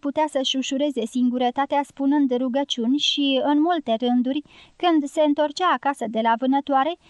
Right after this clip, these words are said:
repeta de nenumărate ori aceeași rugăciune și parcă simțea o alinare. Dar de la începutul mișcării nu se mai rugase nici măcar o singură dată.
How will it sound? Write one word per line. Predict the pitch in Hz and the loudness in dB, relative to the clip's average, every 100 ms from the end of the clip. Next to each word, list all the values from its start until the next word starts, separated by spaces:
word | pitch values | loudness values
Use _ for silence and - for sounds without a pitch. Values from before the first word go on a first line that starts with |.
| _ - | _ -4
repeta | 339 349 330 349 339 | -2 0 0 2 2
de | 311 | 2
nenumărate | 330 330 247 220 247 254 | 2 2 2 2 2 0
ori | 240 254 226 | 0 0 0
aceeași | 247 294 240 - 247 | 0 -2 -2 -2 -2
rugăciune | 240 254 - 233 262 | -2 -4 -2 -2 0
și | 302 - 294 | 0 -2 0
parcă | 320 302 269 | 0 0 -4
simțea | - 240 240 269 | -2 -2 0 0
o | 247 | 2
alinare. | 240 247 269 233 214 220 - _ _ _ _ _ | 2 2 2 2 -2 -4 -10 _ _ _ _ _
Dar | - 349 349 | -2 0 2
de | 320 | 2
la | 320 | 4
începutul | 302 302 311 403 381 320 | 2 2 -2 -4 -2 2
mișcării | 269 269 - 339 339 | 2 2 -2 -2 0
nu | 349 | -2
se | 269 | 0
mai | 233 220 | 2 2
rugase | 233 233 269 277 | 2 0 -2 0
nici | 262 277 269 | 0 0 0
măcar | 247 269 262 | -2 -2 -2
o | 247 | -2
singură | - 269 240 247 247 | 0 0 0 0 -2
dată. | 220 214 - | -2 -6 -10